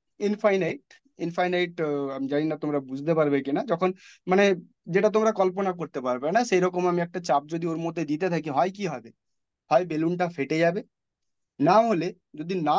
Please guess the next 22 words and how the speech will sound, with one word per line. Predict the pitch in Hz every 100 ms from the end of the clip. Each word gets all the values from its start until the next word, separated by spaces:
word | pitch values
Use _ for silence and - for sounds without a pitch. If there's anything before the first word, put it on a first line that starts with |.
| 240
ফাটে, | 214 185 147 156 -
ওই | 147
চাপের | - 147 214 214
ফলে | 214 226 226
কি | 240
হবে | 214 143 147 - _ _ _ _ _ _
না, | 170 175 -
আয়তনটা | 185 208 226 220 208
আস্তে | - 220
আস্তে | 226 220
কমতে | 220 220 226
থাকবে। | 202 190 214 - _
বেলুনটা | 147 165 180 190
যত | 190 196 202
ছোট | - 165
হতে | 196 208 190
থাকবে, | 139 131 185
আয়তনটা | 160 165 170 190 196 190
কি | 202
হবে? | 202 302 - _ _ _ _ -
আস্তে | 143 -
আস্তে | 180 175